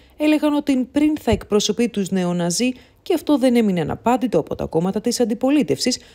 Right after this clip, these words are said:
που μάλιστα έθεσαν και ερωτήματα αν υπήρχαν συνεννοήσεις. Είναι εμφανής η αλλαγή της στάσης της Νέας Δημοκρατίας υπέρ του εάν μέχρι σημείου παρεξήγησης. Ο Χαράλαμπος Αθανασίου αποκάλεσε τον πρώην αντιεισαγγελέα του Αρείου Πάγου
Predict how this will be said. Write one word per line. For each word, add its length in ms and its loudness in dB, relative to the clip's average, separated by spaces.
που 140 2
μάλιστα 520 0
έθεσαν 480 0
και 120 -2
ερωτήματα 840 2
αν 120 0
υπήρχαν 420 -2
συνεννοήσεις. 800 -6
Είναι 160 -2
εμφανής 500 2
η 60 2
αλλαγή 300 0
της 180 -2
στάσης 480 -4
της 240 -4
Νέας 300 0
Δημοκρατίας 720 -2
υπέρ 380 -2
του 140 0
εάν 300 0
μέχρι 280 0
σημείου 480 0
παρεξήγησης. 880 -4
Ο 80 -18
Χαράλαμπος 520 -2
Αθανασίου 540 -2
αποκάλεσε 580 0
τον 180 -2
πρώην 340 2
αντιεισαγγελέα 720 2
του 120 0
Αρείου 400 2
Πάγου 340 0